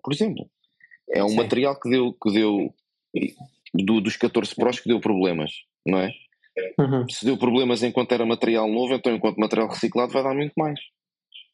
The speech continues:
Speaker 2: É, sim, é um, é uma, é um raciocínio interessante
Speaker 1: É uma,
Speaker 2: sobre isso.
Speaker 1: uma, é apenas uma perspectiva, não é?
Speaker 2: É, é, de
Speaker 1: Até
Speaker 2: facto, é assim, de facto eu tenho algum receio que esse problema das baterias passe também para esta,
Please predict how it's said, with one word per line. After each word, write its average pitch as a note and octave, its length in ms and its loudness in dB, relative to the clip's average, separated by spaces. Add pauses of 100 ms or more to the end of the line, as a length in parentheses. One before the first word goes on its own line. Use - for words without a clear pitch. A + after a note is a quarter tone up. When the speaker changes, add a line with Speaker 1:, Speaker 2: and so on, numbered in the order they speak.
(760)
Speaker 2:
É, D4 180 2
sim, D#3 360 -2 (120)
é - 40 0
um, A2+ 360 2
é A#2 60 2
uma, A#2+ 320 2
é B2 120 2
um A#2+ 40 2
raciocínio B2 600 2
interessante C3+ 560 -2
Speaker 1:
É C3+ 60 4
uma, F#3+ 140 2
Speaker 2:
sobre C#3+ 140 -8
isso. A#2+ 120 -4
Speaker 1:
uma, A#2+ 180 4
é A2 40 2
apenas D#3 240 0
uma E3 100 2
perspectiva, G2+ 520 0
não D#2+ 100 0
é? A#2 100 -2
Speaker 2:
É, B3 60 0
é, F#3 240 0 (100)
de D#3 140 0
Speaker 1:
Até G2 40 4
Speaker 2:
facto, B3+ 300 0
é C#4+ 60 -4 (100)
assim, D3 300 -2
de A#2+ 80 -16
facto F#3+ 360 -2
eu A#3 140 0
tenho F3 220 -2
algum D#3+ 260 -2
receio E3+ 560 -2
que F3+ 340 -2
esse E3 220 -6
problema D#3 640 -2 (160)
das C3 260 -2
baterias C#3 500 -2
passe A#2+ 360 -4
também B2 280 0
para C#3+ 140 0
esta, C#3 500 -2